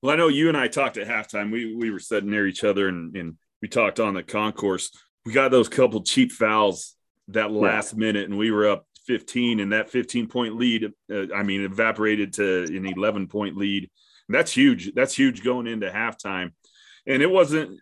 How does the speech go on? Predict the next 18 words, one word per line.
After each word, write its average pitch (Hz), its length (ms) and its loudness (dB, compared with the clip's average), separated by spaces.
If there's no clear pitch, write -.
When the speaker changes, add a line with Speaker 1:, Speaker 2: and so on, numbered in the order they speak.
Speaker 1:
I 131 120 0
mean, 120 160 4
everything 135 380 0
you 123 120 0
just 117 240 -6
said 107 300 2
is, 92 140 -4
is 92 220 -4
correct. 101 360 -2
It 101 60 -2
wasn't, 95 440 -4
it 101 140 -4
wasn't 104 300 -2
about 95 200 -4
the 98 120 -2
officials. 87 800 -10
Um, 87 320 -6
but, 139 220 0